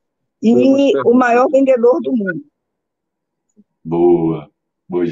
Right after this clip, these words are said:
Speaker 3: boa, do Mandinho. Boa. Bom, outra pergunta. Ah, uma, uma, existe uma característica, uma habilidade de vocês que vocês acreditam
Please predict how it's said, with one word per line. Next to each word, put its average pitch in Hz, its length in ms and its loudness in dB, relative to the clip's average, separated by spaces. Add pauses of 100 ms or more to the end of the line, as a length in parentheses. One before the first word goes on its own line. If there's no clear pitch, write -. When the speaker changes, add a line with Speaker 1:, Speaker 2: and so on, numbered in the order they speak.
(140)
Speaker 3:
boa, 92 340 -2
do 87 120 -4
Mandinho. 98 520 0 (600)
Boa. 180 480 2 (160)
Bom, 160 400 2
outra 196 220 -2
pergunta. 151 640 -4 (380)
Ah, 127 720 -2 (920)
uma, 220 240 -6
uma, 208 640 -6
existe 165 320 -10
uma 226 140 -8
característica, 170 880 -8
uma 151 200 -10
habilidade 139 680 -4
de 123 120 -16
vocês 120 840 -8
que 139 320 -12
vocês 110 260 -10
acreditam 151 420 -12